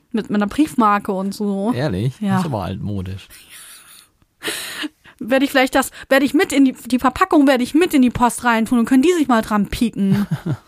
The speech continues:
Speaker 1: So, jetzt hab ich's denen aber gegeben. Das weiß keiner, wen ich meine, aber ist ja egal. Nee, man kann auch Sachen verschlimmbessern.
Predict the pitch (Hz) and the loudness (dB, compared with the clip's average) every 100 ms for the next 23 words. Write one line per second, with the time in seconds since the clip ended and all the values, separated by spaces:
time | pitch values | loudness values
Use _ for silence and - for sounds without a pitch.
0 | _ _ _ _ - 202 220 185 180 _ | _ _ _ _ -2 0 2 -2 -6 _
1 | _ _ _ - 196 190 - 180 180 185 | _ _ _ -12 -8 -8 -6 -6 -4 -4
2 | 190 196 196 196 214 - _ _ _ _ | -6 -6 -4 -4 -6 -8 _ _ _ _
3 | - - 175 - 190 185 180 180 208 190 | -14 -10 -10 -4 -4 -2 -2 -4 -4 -4
4 | 180 185 196 196 202 196 285 _ _ _ | -6 -6 -8 -8 -6 -4 -6 _ _ _
5 | _ _ _ _ _ _ _ _ _ 220 | _ _ _ _ _ _ _ _ _ -2
6 | 180 196 233 214 220 220 208 - 339 214 | -2 -6 -6 -4 -6 -6 -6 -6 -4 -6
7 | 170 | -6